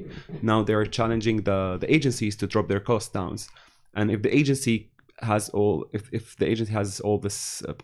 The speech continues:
cost that, uh, that they need to pay, they can drop their cost. Where even the agency, as I said, like, even the agency, agency,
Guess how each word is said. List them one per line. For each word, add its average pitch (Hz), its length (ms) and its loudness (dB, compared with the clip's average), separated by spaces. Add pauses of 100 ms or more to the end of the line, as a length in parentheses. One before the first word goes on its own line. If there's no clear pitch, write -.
cost 104 300 -2
that, 90 200 -6 (140)
uh, 76 140 -2 (220)
that 87 140 -4
they 98 100 0
need 104 300 -2
to 101 80 -8
pay, 107 140 -2
they 104 140 -2
can 107 200 -2
drop - 340 -4
their 92 120 -2
cost. - 420 -8 (500)
Where 127 400 6
even 180 280 6
the - 140 6
agency, 135 280 2
as 123 140 2
I 123 40 2
said, 110 260 -2
like, 104 140 0
even 127 240 2
the 113 100 0
agency, 113 320 -2
agency, 117 520 0